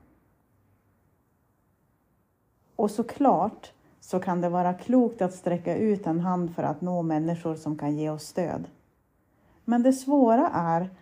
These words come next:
att sorg ändå kan kännas ensamt och isolerande. Fastän vi har så många människor runt omkring oss. En del av de allra mörkaste dagarna av sorg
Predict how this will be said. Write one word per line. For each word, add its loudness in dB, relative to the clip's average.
att 0
sorg -2
ändå 8
kan 2
kännas -2
ensamt 0
och 0
isolerande. -2
Fastän 2
vi 4
har 4
så -4
många 2
människor 2
runt 2
omkring 0
oss. -10
En 4
del 6
av 0
de 0
allra 4
mörkaste 2
dagarna -2
av -2
sorg -6